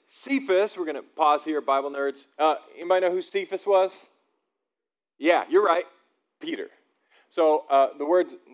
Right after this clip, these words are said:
Peter means Cephas, and Cephas means Peter, and they're used interchangeably, and so it's confusing. But this is Peter, the same apostle Peter we've just been reading about. So when Peter came to Antioch, I opposed him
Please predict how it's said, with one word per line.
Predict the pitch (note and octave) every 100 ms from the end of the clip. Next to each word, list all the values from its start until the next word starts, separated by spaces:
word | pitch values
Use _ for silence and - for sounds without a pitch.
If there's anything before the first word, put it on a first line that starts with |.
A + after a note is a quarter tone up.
| _
Peter | E3+ F#3+ F#3
means | C#3+ B2
Cephas, | D#3+ D3+ B2+
and | A#2+
Cephas | C#3 B2+
means | C3 A#2
Peter, | C3 A#2+ A#2+
and |
they're | A2 G#2+
used | A#2+ A#2+
interchangeably, | A#2 G#2+ A2+ G#2+ G#2 G#2+
and | G#2
so | -
it's | G#2
confusing. | - G#2+ G#2 F#2 F#2+ _ _ _ C#3
But | F3 A2+ - - _ _ _ D#3
this | F#3+ F#3+
is | D#3+
Peter, | A3+ A3+ B2
the | A2+
same | - E3+ E3 C#3+ _ _
apostle | C#3 - F#3 F3 F3
Peter | D#3+ F#3 D3+
we've | B2 B2+
just | C#3
been | D3+ B2+
reading | E3+ D#3+
about. | G#2 F2+ - _ _ _ _ _
So | - F#3+ E3
when | E3+ D#3
Peter | F#3 C4 G3+
came | E3 F#3 E3+
to | E3
Antioch, | D#3+ F3 D#3+ C3+ B2
I | C3 B2+
opposed | B2 D#3 E3+ D#3
him | D3